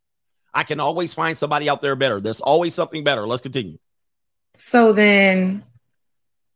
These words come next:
Speaker 2: later on, she tells me, and she's like, "Oh, I dubbed him. You know, he's just not right for me." And I'm like, "Well, what happened? Like, everything was good. Like, you were saying, like, this could have been future hubby. Like,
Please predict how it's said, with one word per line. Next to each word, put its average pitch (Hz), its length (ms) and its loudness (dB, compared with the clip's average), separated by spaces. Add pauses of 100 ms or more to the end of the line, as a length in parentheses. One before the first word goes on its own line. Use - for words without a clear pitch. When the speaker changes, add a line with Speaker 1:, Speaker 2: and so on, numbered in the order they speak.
(920)
Speaker 2:
later 196 360 6
on, 202 200 4
she 196 120 0
tells 160 400 0
me, 156 100 4
and 156 80 2
she's 160 200 -2
like, 147 420 4 (520)
"Oh, 190 720 10
I 202 160 8
dubbed 165 380 8
him. 143 440 4 (360)
You 175 100 6
know, 156 200 8
he's 175 220 4
just 175 160 2
not 151 200 4
right 143 240 6
for 139 120 -2
me." 123 380 -2 (180)
And 220 140 2
I'm 247 140 6
like, 214 440 2 (180)
"Well, 247 120 10
what 311 140 8
happened? 180 540 6
Like, 170 300 8
everything 269 420 8
was 160 140 0
good. 254 340 8
Like, 208 200 4
you 240 120 2
were 214 100 4
saying, 208 380 4
like, 170 400 6 (400)
this 233 260 8
could - 140 6
have 175 80 8
been 151 300 8
future 156 380 2
hubby. 208 560 8
Like, 156 520 6